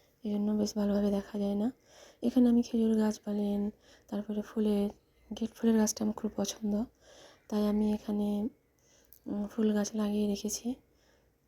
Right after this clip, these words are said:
এই তো এটা। আর হচ্ছে যে এখানে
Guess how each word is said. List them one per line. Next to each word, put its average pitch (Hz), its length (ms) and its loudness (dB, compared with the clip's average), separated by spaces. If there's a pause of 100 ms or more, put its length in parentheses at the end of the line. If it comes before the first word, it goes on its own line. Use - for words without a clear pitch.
(640)
এই 220 180 -2
তো 226 200 -10
এটা। 226 200 -4 (120)
আর 220 80 0
হচ্ছে 220 380 -2
যে 214 160 0 (2250)
এখানে 233 300 4